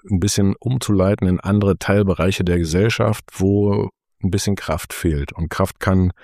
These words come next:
ganz unterschiedlich definiert sein. Kraft kann ein bisschen Geld sein, Kraft kann ein Raum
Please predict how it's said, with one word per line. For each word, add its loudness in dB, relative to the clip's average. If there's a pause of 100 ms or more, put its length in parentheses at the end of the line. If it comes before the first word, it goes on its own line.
(680)
ganz 0
unterschiedlich 0 (140)
definiert 0
sein. -6
Kraft -6
kann 0 (580)
ein -4
bisschen -2
Geld 2
sein, 2
Kraft -6
kann 0 (1120)
ein 0
Raum 2